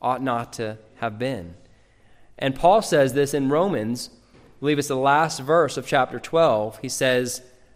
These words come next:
"Therefore, put on the Lord Jesus and make no provision for the flesh." If you know there are certain situations, brothers and sisters, where it's gonna tempt you to sin,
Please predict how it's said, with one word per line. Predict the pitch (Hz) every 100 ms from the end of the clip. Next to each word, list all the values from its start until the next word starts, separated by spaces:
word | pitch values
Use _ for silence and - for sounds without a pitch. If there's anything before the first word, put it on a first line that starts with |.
| -
"Therefore, | 143 185 185 147 135 131
put | - 165 -
on | 143 147 151
the | 139
Lord | 123 131 117
Jesus | 107 131 120 90 76 - - - - _ _ -
and | 117 117
make | 117 101
no | 110 110 131 139 147
provision | 143 - 131 135 160 107 90 90 92 - _ _ -
for | 123 101 90 101 - -
the | 98
flesh." | - 113 92 - - - - _ _ _ _ _ _ _ _ _ _ _ _ _
If | 170 143
you | 175
know | 202 196 208
there | 170 165
are |
certain | 165 175 160
situations, | - 151 147 139 151 - 104 95
brothers | 101 110 107
and | 101
sisters, | 101 101 - 101 95
where | 117 123
it's | -
gonna | 147 123
tempt | - 175 160 -
you | 123 107
to |
sin, | 101 - 170 107 87